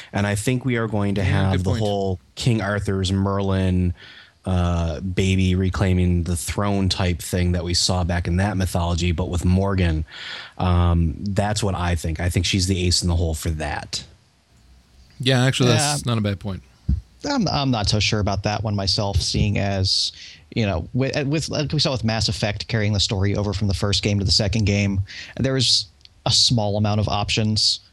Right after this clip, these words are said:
Speaker 3: Uh, you know, s-, a, a few really big story points that they could easily translate over to the next game, but there was just so many major decisions in Dragon Age. I fe-, I, I think they're gonna have a hard time carrying a lot of it over to Dragon Age two,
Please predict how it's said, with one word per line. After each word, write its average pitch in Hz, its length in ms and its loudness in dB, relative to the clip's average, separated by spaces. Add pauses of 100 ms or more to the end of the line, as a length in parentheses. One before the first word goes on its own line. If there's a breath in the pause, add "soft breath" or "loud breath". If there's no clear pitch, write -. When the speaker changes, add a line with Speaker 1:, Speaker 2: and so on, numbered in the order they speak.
(420 soft breath)
Speaker 3:
Uh, 107 160 0 (100)
you 131 100 -4
know, 120 60 0
s-, - 200 2 (120)
a, 131 120 -2 (140)
a 143 60 0
few 147 360 0
really 117 300 2
big 107 200 0
story 101 320 2
points 95 320 0
that 101 140 -2
they 107 80 2
could 104 140 2
easily 98 420 2 (140)
translate 98 460 0
over 98 200 2
to 98 100 0
the 95 60 2
next 95 240 2
game, 92 220 2
but 90 100 0
there 139 100 2
was 165 120 0
just - 340 4
so 117 240 2
many 107 480 2 (580 soft breath)
major 107 640 2
decisions 101 640 2
in 95 100 2
Dragon 101 400 2
Age. 95 280 0
I 101 80 -2
fe-, 107 160 -4 (100)
I, - 100 -2 (240)
I 139 60 0
think 151 140 0
they're 175 80 2
gonna 110 100 0
have 107 100 2
a 104 60 0
hard 104 240 -2
time 110 300 0
carrying 104 340 0
a 95 60 2
lot 95 240 0
of 98 60 0
it 98 80 0
over 104 180 0
to 98 80 2
Dragon 98 320 0
Age 101 240 0
two, 113 340 0